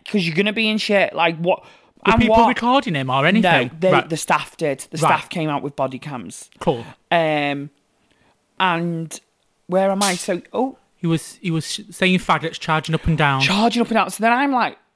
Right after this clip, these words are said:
Speaker 1: then I called him, I called him something, like, I read him, like, I'm like, "You, you, something, something, something about his hairline." And I heard people laugh.
Speaker 2: Right.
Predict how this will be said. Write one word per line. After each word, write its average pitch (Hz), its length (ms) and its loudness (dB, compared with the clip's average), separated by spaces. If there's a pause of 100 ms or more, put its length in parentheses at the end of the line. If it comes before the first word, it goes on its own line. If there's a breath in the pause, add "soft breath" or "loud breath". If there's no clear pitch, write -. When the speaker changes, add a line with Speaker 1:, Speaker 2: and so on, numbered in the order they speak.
Speaker 1:
then 208 160 0
I 226 160 2
called 220 440 0
him, 190 140 -2
I 190 160 2
called 196 360 -2
him 185 140 -2
something, 196 360 -6
like, 185 120 0
I 185 120 2
read 160 360 0
him, 175 160 -2
like, 151 340 -4
I'm 156 160 -2
like, 143 300 -4 (180)
"You, 160 160 -6 (200)
you, 151 280 -16
something, - 300 -4
something, 165 280 -6
something 156 260 -4
about 165 220 0
his 165 100 -6
hairline." 160 680 -2
And 160 100 -6
I 165 100 -2
heard 170 200 0
people 196 300 -8
laugh. 180 520 -4 (180)
Speaker 2:
Right. - 120 -20